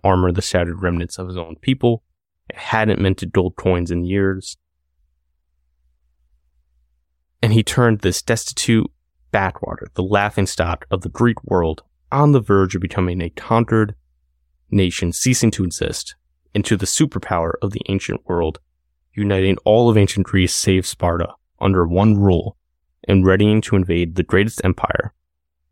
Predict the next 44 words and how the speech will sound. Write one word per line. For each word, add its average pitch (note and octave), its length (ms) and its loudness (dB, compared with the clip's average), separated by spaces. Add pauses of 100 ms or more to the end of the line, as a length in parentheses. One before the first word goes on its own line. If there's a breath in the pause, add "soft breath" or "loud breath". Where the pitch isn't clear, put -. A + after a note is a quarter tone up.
they F#2 100 2
had E2+ 100 2
ever F2 220 2
seen. - 400 -2 (1300)
And F#2+ 100 2
he'd F2+ 220 4
done G#2 160 4
it - 120 0
all F2+ 460 4 (180)
in F#2+ 140 -6
twenty-three B2+ 500 2
years, - 440 -6 (340)
dying F#2 380 0
at F2+ 160 -2
the F2 120 0
age E2 160 -2
of - 80 -6
forty-six. - 800 -4 (1160)
One C3+ 220 2
of C#3+ 80 2
the A2 80 4
truly E3 640 2
great A2+ 320 2
figures F#2+ 460 0
in - 160 -2
history, C#3 580 2 (120)
he G#2+ 180 -2
radically A2+ 460 2
transformed F#2 560 -2
world F2 200 -4
events, E2 480 -6
setting B2 380 2
in A2 60 4
motion F2+ 400 0
what F2 120 0
would F2 120 -2
eventually G2+ 440 0
cause F2+ 340 -4
the E2+ 100 -10
collapse F2+ 440 -4
of - 60 -20
the - 60 -16
Persian A2 340 0
Empire, D#2+ 460 -6